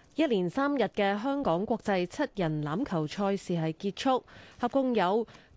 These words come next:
七萬五千人次入場。香港欖球總會預料賽事喺二零二五年就會轉移到啟德體育園嗰度舉行。有學者認為有關方面可以檢視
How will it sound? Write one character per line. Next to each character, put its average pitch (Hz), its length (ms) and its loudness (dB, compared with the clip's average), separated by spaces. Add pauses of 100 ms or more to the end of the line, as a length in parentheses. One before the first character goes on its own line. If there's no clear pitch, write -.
(140)
七 - 140 0 (140)
萬 175 340 2
五 160 240 0
千 277 300 2
人 147 200 0
次 - 180 -6
入 175 100 2
場。 160 360 -2 (320)
香 254 140 0
港 185 240 0
欖 208 280 0
球 170 180 0
總 175 300 0
會 208 140 4
預 185 200 2
料 175 340 2
賽 226 220 -2
事 208 140 -2
喺 185 280 0
二 196 260 0
零 151 180 0
二 165 320 0
五 180 160 2
年 165 260 2 (260)
就 220 120 2
會 220 200 2
轉 214 280 -4
移 160 180 0
到 185 300 2
啟 160 300 -2
德 247 200 -2
體 175 240 -2
育 214 120 0 (100)
園 147 240 0
嗰 165 100 -2
度 208 100 0
舉 160 220 0
行。 170 260 -2 (380)
有 175 140 0
學 170 80 0 (200)
者 185 80 0
認 196 120 2
為 160 260 0
有 156 140 0
關 269 180 0
方 285 220 0
面 196 260 2
可 185 160 -4
以 240 220 -2
檢 170 260 0
視 180 340 2